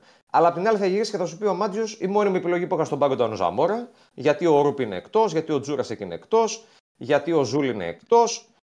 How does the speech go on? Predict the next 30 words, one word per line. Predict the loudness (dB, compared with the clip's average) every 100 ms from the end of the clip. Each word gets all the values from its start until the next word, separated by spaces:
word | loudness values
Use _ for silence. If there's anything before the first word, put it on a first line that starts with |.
| -6
γιατί | -4 0
ο | 0
Πάβησιτς | 4 4 4 -4 -8
που | 0
έχουμε | 2 2 0
κι | 2
άλλο | 4 4
χταροδέγαρο | 2 2 2 2 2 2 0 -4
δεν | -10 -6 -4 -6 -10
μπορεί | -4 -2 -2
να | -4
με, | -4 -4 -4
να, | -4 -6
να, | -6 -6 -6
δεν | -4
μπορεί | -2 -2
να |
με | -2
βοηθήσει | -4 -4 -10
αυτή | -14 -16
τη | -14
στιγμή, | -12 -6 -4 -4 -8 _ _ _ _
γιατί | -4 0 2
ο | 0
Κάρλσον, | 4 4 4 0 -6 -8
ο |
Σουηδός | -4 -4 -2 -4
που | -4
τον | -2
βάζω, | 2 2 2 -2 -4